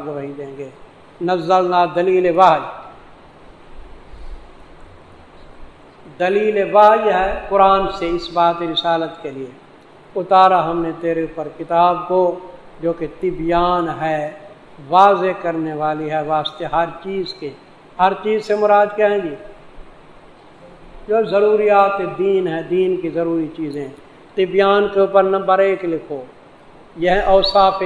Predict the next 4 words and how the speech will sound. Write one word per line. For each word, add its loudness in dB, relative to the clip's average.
کتاب۔ 2
تبیان 2
ہے 4
ہر 2